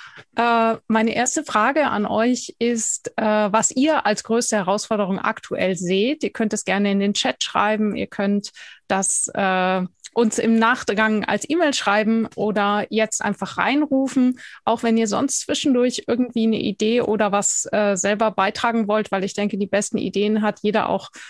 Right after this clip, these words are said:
also jeder, jeder läuft mit einer Top-Idee rum und darf gerne geteilt werden, dann einfach, ich sag mal salopp,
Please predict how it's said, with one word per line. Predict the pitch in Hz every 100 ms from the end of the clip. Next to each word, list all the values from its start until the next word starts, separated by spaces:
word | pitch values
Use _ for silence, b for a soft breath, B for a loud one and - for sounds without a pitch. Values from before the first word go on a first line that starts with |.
| B B
also | 208
jeder, | 202 220 240 -
jeder | 247 277
läuft | 240 240 -
mit | 233
einer | 220
Top-Idee | - 240 - 196 220
rum | 240 240 208
und | 208
darf | 208 -
gerne | 185 196 190 -
geteilt | 185 - 214 247 226
werden, | 208 202 208 202 B B B -
dann | 220 226
einfach, | - 220 - 202 143 - b _ -
ich | -
sag | 214
mal | 208 190
salopp, | 190 196 190